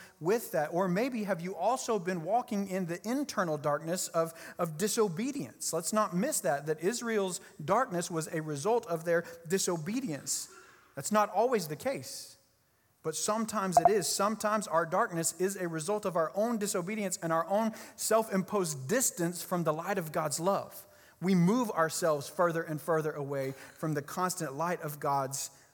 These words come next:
love. Sometimes we choose darkness, but sometimes darkness just happens to us, right? Sometimes the darkness that we experience is something that just happens to us, around us,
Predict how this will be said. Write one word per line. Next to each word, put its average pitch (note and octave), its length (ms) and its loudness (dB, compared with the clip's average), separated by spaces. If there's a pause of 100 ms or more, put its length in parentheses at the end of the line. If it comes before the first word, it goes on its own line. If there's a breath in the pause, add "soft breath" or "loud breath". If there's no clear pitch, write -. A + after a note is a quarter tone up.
(120 loud breath)
love. C#3+ 680 -2 (880)
Sometimes G#3 800 0 (140)
we F#3+ 160 -2
choose G#3+ 400 -4
darkness, C#3 720 -2 (1300)
but E3 100 -4
sometimes A3 420 0
darkness G3 320 0
just - 240 -8
happens E3+ 380 -6
to B2 120 -8
us, A#2+ 180 -14
right? D#3+ 240 -8 (960)
Sometimes F#3 340 0
the D#3 100 -6
darkness F3 400 2
that F3+ 80 -2
we D#3+ 100 -4
experience F#3+ 480 -2
is D#3 80 -4
something F3 300 -4
that D#3 80 -6
just D#3 240 -8
happens G3+ 500 -2
to A3+ 280 -4
us, D#3 220 0
around F#3 500 0
us, C3+ 280 -2